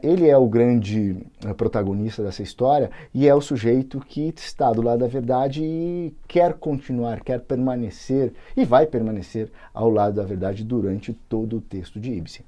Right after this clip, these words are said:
Então, vamos lá. Temos um vilarejo, um vilarejo que tem um novo produto comercial, tem uma, uma nova atividade comercial,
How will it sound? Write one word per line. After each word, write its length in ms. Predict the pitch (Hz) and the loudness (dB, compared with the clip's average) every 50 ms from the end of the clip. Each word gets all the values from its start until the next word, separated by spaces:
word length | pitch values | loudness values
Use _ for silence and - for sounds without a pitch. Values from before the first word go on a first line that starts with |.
| _ _ - | _ _ -10
Então, 380 | - 160 - 123 101 92 87 - - - - - - - | -8 -4 0 0 0 0 -2 -6 -10 -20 -20 -18 -8 -2
vamos 160 | 120 139 151 | 0 2 4
lá. 220 | 131 101 80 - - - - - - | 4 4 2 0 -6 -18 -20 -10 -4
Temos 260 | - 110 104 104 98 | -2 -2 -2 -2 -2
um 100 | 104 110 | -2 -2
vilarejo, 680 | 98 131 131 147 151 151 147 151 175 196 190 170 185 185 - - - - - | 0 0 2 2 4 4 4 6 6 4 4 2 -2 -8 -12 -16 -20 -8 -4
um 100 | 131 127 | -2 0
vilarejo 720 | 117 127 123 113 107 104 104 104 101 92 87 78 95 90 - - - - _ _ - | 2 4 4 4 4 4 4 2 2 0 0 -2 -6 -10 -12 -14 -20 -20 _ _ -6
que 400 | - - 127 120 110 - - - - _ _ | 0 2 4 4 4 2 0 -6 -16 _ _
tem 200 | - 131 131 123 | -2 0 2 4
um 140 | 120 117 113 | 4 4 4
novo 460 | 117 120 135 139 127 110 113 113 104 | 6 6 6 4 4 2 0 -2 -2
produto 480 | - - 123 120 107 104 117 113 - - | -2 2 2 2 4 2 0 -2 -4 -6
comercial, 800 | - 120 107 110 110 - - - 123 127 139 143 131 117 101 | -4 -2 -2 -2 -2 -4 -2 0 2 4 6 6 6 6 4
tem 160 | 95 117 113 113 | 2 0 -2 0
uma, 420 | 110 107 104 104 104 101 98 87 | 0 -2 -2 -2 -2 -4 -4 -6
uma 220 | 92 95 98 95 | -6 -6 -6 -6
nova 280 | 92 95 107 110 101 107 | -4 -4 -4 -4 -4 -4
atividade 420 | 98 - - 113 104 107 107 104 | -6 -4 -4 -2 0 0 0 0
comercial, 640 | - 123 117 120 120 120 - - 135 135 143 151 156 | 0 0 0 0 0 0 0 4 6 6 6 6 4